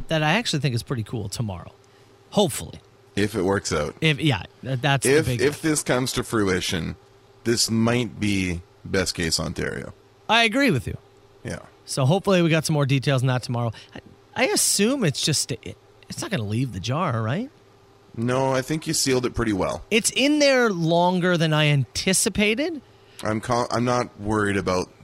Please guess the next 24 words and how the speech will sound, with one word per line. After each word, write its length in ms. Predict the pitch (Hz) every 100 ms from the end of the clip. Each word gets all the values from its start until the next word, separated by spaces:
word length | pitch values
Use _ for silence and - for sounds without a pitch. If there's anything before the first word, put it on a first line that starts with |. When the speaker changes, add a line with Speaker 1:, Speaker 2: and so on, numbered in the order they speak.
| -
Speaker 2:
the 100 | 92
scent. 440 | - 80 - - - -
Speaker 1:
But 140 | -
it, 100 | - - -
it's 200 | 240 254
a 60 |
gas 720 | 180 269 254 127 110 - - - _ -
in 120 | 208 202
a 60 |
glass 480 | 160 175 202 202 -
jar 300 | 147 175 170
with 120 | 151
a 40 | 123
lid. 320 | 139 185 - - - - - -
It 80 | -
Speaker 2:
Well 180 | 107
Speaker 1:
can't, 240 | 104 262 220
Speaker 2:
sealed, 140 | 85
though. 180 | 64 60 -
Speaker 1:
it 140 | 170
can't 300 | - 247 247
just 220 | 180 156 139
evaporate, 680 | 120 196 233 101 50 50
right? 320 | - 156 277